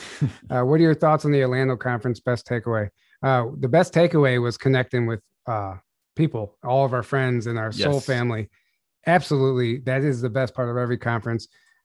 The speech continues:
Speaker 1: Um,
Speaker 2: Yes.
Speaker 1: the, it, that part.
Speaker 2: Hugging people is one of the best things about any conference.
Speaker 1: Right. Hugging people.
Speaker 2: I'll
Speaker 1: And
Speaker 2: just, I'll just put that out there.
Speaker 1: Right. Uh,
Speaker 2: Especially the speakers.
Speaker 1: Right. Exactly. I think,
Speaker 2: Just put that out
Speaker 1: um,
Speaker 2: there.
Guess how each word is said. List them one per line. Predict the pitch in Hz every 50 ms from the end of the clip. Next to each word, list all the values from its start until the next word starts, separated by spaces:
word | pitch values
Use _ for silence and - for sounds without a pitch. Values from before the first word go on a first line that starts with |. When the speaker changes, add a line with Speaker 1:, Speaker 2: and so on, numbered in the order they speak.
| _ -
Speaker 1:
Um, | 135 123 120 117 113 110 104 -
Speaker 2:
Yes. | 104 95 85 - - - - - _ _ _ -
Speaker 1:
the, | 131 127 151 156 156 156 151 147
it, | 139 127
that | 139 139 151 147 -
part. | - 143 143 139 139 135 147 - -
Speaker 2:
Hugging | 147 170 175 170 160
people | 139 147 135 - 135 123 113 110
is | 107 110 110 110 98 92
one | 113 117 113
of | 110
the | 107
best | 101 120 120 120 - - - - _ _ _ _ -
things | 117 113 113 113 101 104
about | 101 104 92 92
any | 92 95 92 92
conference. | - 98 92 90 - - 87 107 104 - - -
Speaker 1:
Right. | 147 156 139 123 120 _ -
Hugging | - 156 160 156 160 151 139
people. | 143 147 131 143 120
Speaker 2:
I'll | 127 135 127
Speaker 1:
And | -
Speaker 2:
just, | 113 110 - - - -
I'll | 127
just | 113 110 104 -
put | - 117 - 120
that | 117 113 113
out | 107 98 95 -
there. | 101 92 90 85 82 90 104
Speaker 1:
Right. | 131 135 127 113 113 - 165 156 143 _ _ _ _ _ _ _ _ _ - -
Uh, | 135 135 131 120 117 113 101 -
Speaker 2:
Especially | 107 - - 123 117 110 - 120 117 113
the | 107 101
speakers. | - - - 117 117 - 101 90 85 90 - - - _ _ _ -
Speaker 1:
Right. | 135 139 135 135 123 113 - _ _ _ _ _ _ -
Exactly. | 135 131 113 113 135 131 127 123 131 120 120 120
I | - 135 135 143 135
think, | - - - 170 175 180 175 170 -
Speaker 2:
Just | - -
put | 165
that | 156 151
out | 143 139 135 127
Speaker 1:
um, | 123 123
Speaker 2:
there. | 107 101 - -